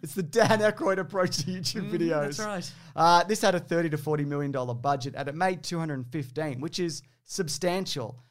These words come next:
Speaker 1: However, the previous did make two hundred ninety-five. They also credit this movie's, um, like, kind of, uh, lower box office to Batman releasing, like, a week later. So that would step
Speaker 2: Oh,
Speaker 1: on this
Speaker 2: yeah.
Speaker 1: massively.
Speaker 2: Mm-hmm.
Speaker 1: So it would have done better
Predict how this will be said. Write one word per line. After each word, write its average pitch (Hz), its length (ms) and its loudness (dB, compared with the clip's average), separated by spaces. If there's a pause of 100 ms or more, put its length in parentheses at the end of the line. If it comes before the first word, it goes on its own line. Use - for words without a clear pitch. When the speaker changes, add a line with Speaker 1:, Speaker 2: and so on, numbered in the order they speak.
(120)
Speaker 1:
However, 139 560 0
the 131 80 -8
previous 139 400 -4
did 143 180 -8
make 123 220 -8
two 131 160 -10
hundred 123 220 -4
ninety-five. 117 640 -4 (340)
They 160 80 -2
also 185 400 0
credit 147 460 -6
this 139 220 -10
movie's, 127 640 -6
um, 123 440 -6 (340)
like, 127 200 -10
kind 139 200 -6
of, 123 160 -6
uh, 135 140 -8
lower 143 360 -2
box 123 280 -6
office 135 360 -12
to 160 340 0 (280)
Batman 156 480 0
releasing, 127 500 -6
like, 120 160 -6
a 131 80 -6
week 120 300 -8
later. 123 400 -6 (300)
So 156 200 -4
that 156 240 2
would 131 140 -4
step 120 300 2
Speaker 2:
Oh, 123 60 -4
Speaker 1:
on 117 120 -4
this 113 240 -8
Speaker 2:
yeah. - 40 -6
Speaker 1:
massively. 120 540 -6
Speaker 2:
Mm-hmm. 113 40 -4
Speaker 1:
So 131 160 -4
it 135 180 -4
would 160 140 -6
have 123 100 -8
done 120 200 -6
better 113 340 -10